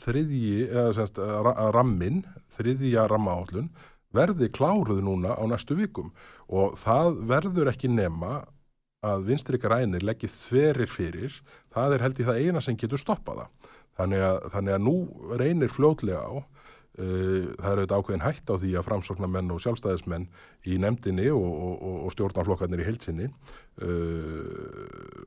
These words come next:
ákveði að rugga bátnum, Vinstri græna bátnum ekki of mikið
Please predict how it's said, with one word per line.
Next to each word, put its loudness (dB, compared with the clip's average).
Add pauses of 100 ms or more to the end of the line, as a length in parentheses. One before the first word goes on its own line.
ákveði 0
að 0
rugga -2
bátnum, 0
Vinstri -4
græna -2
bátnum -2
ekki -6
of 0
mikið -4